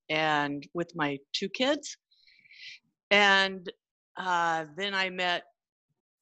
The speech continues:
the love of my life, who was not good looking on paper because he was twenty, late twenties,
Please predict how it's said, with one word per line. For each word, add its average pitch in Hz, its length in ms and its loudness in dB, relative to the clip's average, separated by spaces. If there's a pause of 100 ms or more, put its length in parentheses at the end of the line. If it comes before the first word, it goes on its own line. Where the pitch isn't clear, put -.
(100)
the 170 260 -4
love 170 380 -2
of 170 180 -4
my 160 160 2
life, 180 720 0 (120)
who 202 220 -6
was 165 420 -2
not 190 460 2 (440)
good 170 240 2
looking 170 420 4
on 143 380 2
paper 214 500 2
because 175 540 2
he 196 160 -2
was 165 420 0 (400)
twenty, 175 500 0
late 185 360 2
twenties, 214 760 2